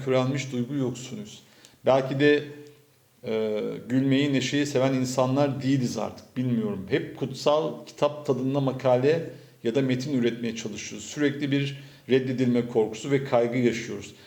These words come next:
Hani neşelenin diyen dini bir kitaba denk gelmedim bu arada.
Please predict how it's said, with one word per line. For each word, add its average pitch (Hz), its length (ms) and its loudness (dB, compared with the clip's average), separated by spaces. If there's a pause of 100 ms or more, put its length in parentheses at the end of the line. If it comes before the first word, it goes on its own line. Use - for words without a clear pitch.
(160)
Hani 135 220 2
neşelenin 156 500 2
diyen 151 300 4
dini 143 260 0
bir 147 220 -2
kitaba 143 500 4
denk 135 240 0
gelmedim 135 480 0
bu 113 120 6
arada. 117 280 4